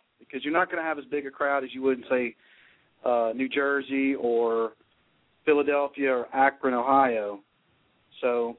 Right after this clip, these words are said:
the cost doesn't change to put on the show. So you gotta make it up somehow, and the only way to do that really is to, you know, have the tickets cost a little bit more than they did in, say, Philly, and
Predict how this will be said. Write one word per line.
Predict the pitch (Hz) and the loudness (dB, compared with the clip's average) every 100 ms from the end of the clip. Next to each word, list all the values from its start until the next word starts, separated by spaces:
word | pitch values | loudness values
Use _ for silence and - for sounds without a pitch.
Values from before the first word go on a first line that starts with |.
| - | -10
the | 127 | -4
cost | 165 160 160 | 0 0 0
doesn't | 165 147 135 | -4 -4 -6
change | - 147 147 135 123 - - | -2 0 0 0 -6 -10 -12
to | 123 | -6
put | - 143 | -2 -2
on | 135 | -2
the | 120 - | -4 -2
show. | 165 151 113 104 101 _ _ _ _ _ _ _ _ | 0 0 -2 -6 -10 _ _ _ _ _ _ _ _
So | 117 | -10
you | 113 | 0
gotta | 135 139 | 2 2
make | 143 | 2
it | 147 | 2
up | 135 - | 0 -2
somehow, | 156 131 110 113 | -2 -2 -2 -2
and | 117 | 0
the | |
only | 127 131 | 2 4
way | 127 | 2
to | |
do | 127 127 | 2 0
that | 127 123 | 0 0
really | 131 131 | 2 2
is | 120 - | 0 -8
to, | 110 113 _ - | -14 -16 _ -14
you | |
know, | 117 110 | -6 -2
have | 123 | -2
the | 117 | -2
tickets | - 135 135 - | 0 -2 -2 -6
cost | - 120 - | -4 -4 -6
a | |
little | 117 113 | -4 -2
bit | 113 113 | -4 -4
more | 110 107 107 _ _ _ _ _ - - - _ _ | -2 -2 -4 _ _ _ _ _ -20 -20 -20 _ _
than | 123 123 | 0 2
they | 120 | 2
did | 117 123 120 | 2 2 2
in, | 120 113 - | 0 -4 -2
say, | 120 113 - | 0 0 0
Philly, | 123 117 117 113 | 2 2 0 -4
and | 107 | -6